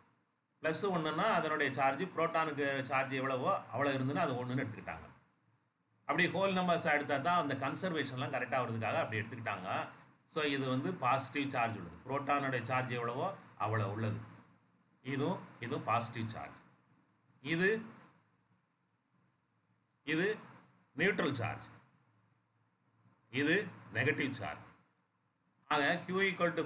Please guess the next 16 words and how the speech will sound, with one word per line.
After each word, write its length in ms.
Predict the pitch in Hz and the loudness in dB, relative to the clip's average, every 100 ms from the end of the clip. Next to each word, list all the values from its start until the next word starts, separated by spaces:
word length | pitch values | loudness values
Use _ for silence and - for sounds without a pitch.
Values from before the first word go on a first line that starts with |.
| 135 | 4
positive 380 | 143 - 165 151 | 4 2 -2 -2
one 100 | 156 147 | -2 0
for 120 | 147 131 127 | 2 2 0
proton 400 | 143 143 160 160 135 | -2 2 2 4 2
and 140 | 139 135 | 0 -6
sigma 260 | 127 143 135 117 | -4 2 2 2
plus, 200 | 120 113 - - - _ _ _ _ - | -4 -4 -10 -18 -20 _ _ _ _ -2
proton 340 | 139 139 143 127 | 0 4 2 2
and 100 | 117 110 | 0 -2
sigma 240 | 110 127 113 | 0 2 2
plus, 200 | 120 170 - - _ _ - | 0 -4 -6 -20 _ _ -2
Q 140 | 180 185 | 0 2
equal 200 | 165 147 | 0 0
to 60 | 120 117 | 0 0
zero 200 | 165 165 | 2 2
for 120 | 147 | 4